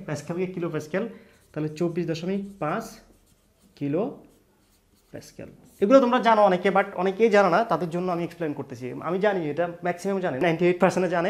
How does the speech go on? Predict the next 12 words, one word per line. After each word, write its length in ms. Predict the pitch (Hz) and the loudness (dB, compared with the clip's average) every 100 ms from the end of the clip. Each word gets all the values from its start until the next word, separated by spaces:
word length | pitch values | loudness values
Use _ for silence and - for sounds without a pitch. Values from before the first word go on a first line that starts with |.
| 247 151 | -4 -6
but 100 | 156 - | -6 -8
টু 60 | 156 | -8
পার্সেন্টে 320 | 151 - 202 302 - _ _ 120 | -8 -8 -8 -8 -16 _ _ -12
জানে 140 | 117 | -10
না। 40 | 117 | -8
আমি 80 | 135 151 - | -10 -12 -16
সেই 140 | - 185 | -14 -10
টু 80 | 175 170 | -8 -6
পার্সেন্টের 400 | 160 - 156 156 143 | -6 -8 -10 -6 -4
জন্য 140 | 156 208 123 | -2 -2 -2
দেখাই 180 | 123 120 | -4 -8
দিচ্ছি, 240 | - - | -10 -16